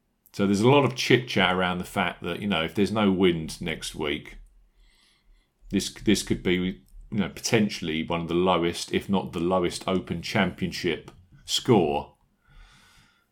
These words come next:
that, uh, we've ever seen. Now, I had a, I had a quick glance at this the other day, and I think I found Henrik Stenson at twenty under par when him and Mickelson had that crazy duel,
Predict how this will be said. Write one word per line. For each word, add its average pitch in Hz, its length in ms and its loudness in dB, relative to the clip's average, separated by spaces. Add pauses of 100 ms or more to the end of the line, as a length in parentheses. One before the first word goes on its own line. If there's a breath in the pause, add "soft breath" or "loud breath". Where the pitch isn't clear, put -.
(100)
that, - 320 -6
uh, 87 140 2
we've 95 160 4
ever 95 180 4
seen. 101 460 2 (480)
Now, 135 160 12
I 190 120 12
had 135 160 6
a, 170 40 6
I 175 80 12
had 170 120 12
a - 40 -4
quick - 240 4
glance 143 440 8
at - 100 0
this 80 280 -4
the 104 100 2
other 95 140 2
day, 76 380 -2 (800)
and 98 100 0
I - 20 2
think 190 240 0
I 160 60 6
found 123 320 2
Henrik 117 360 2
Stenson 117 460 0
at - 100 -14
twenty 104 440 0
under 98 240 0
par 101 380 0
when 82 120 -2
him 104 220 -4
and 90 120 -4
Mickelson 90 380 -6
had 78 200 -8
that 85 260 -4
crazy 87 420 -2
duel, 82 400 -2